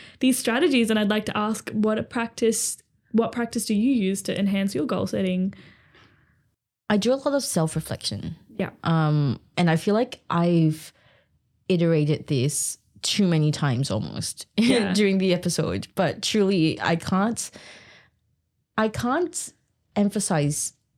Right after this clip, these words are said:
Speaker 2: enough how important self-reflection is.
Speaker 1: Yeah.
Speaker 2: Um, I feel like it's so underrated. A lot of people, like, especially when you first start, it's really difficult to overcome that, like,
Speaker 1: Yeah.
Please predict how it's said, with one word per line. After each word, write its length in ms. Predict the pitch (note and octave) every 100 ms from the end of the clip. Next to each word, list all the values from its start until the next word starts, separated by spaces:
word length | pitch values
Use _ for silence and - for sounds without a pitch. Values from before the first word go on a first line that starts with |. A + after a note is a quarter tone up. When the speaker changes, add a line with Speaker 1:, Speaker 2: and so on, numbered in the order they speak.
| -
Speaker 2:
enough 640 | E3 D#3+ D#3 - D#3+ - -
how 420 | - E3+ D3+ D3+
important 540 | - D#3+ - D#3 C#3
self-reflection 760 | - C#3 D3 C#3+ - - E3 C3+
is. 480 | C#3 - E3 E3 -
Speaker 1:
Yeah. 60 | - - - -
Speaker 2:
Um, 640 | - E3+ D#3 D3 C#3+ G2 - _ _ -
I 360 | D#3 D3 D3 -
feel 300 | - E3+ E3+
like 280 | F#3 F3+ - _ _
it's 300 | D#3 D#3 -
so 540 | - - - E3+ D#3+
underrated. 800 | D#3+ D#3 D#3 D3 C3 C3 C3+ C3 -
A 80 | D#3+
lot 180 | E3+
of 140 | B3 -
people, 320 | G#3+ G3 F#3+
like, 180 | - G#3
especially 380 | A3 - C#4+ F4
when 100 | E4+
you 80 | D4+
first 220 | - G3
start, 540 | - D#3 C#3+ - - - -
it's 220 | F#3+ -
really 220 | F3 G#3
difficult 560 | F#3+ D#3 D#3 D#3+ D3 -
to 180 | - D3
overcome 520 | D3 D3 D3+ - C#3+
that, 140 | C3+ -
like, 220 | C#3+ -
Speaker 1:
Yeah. 80 | D4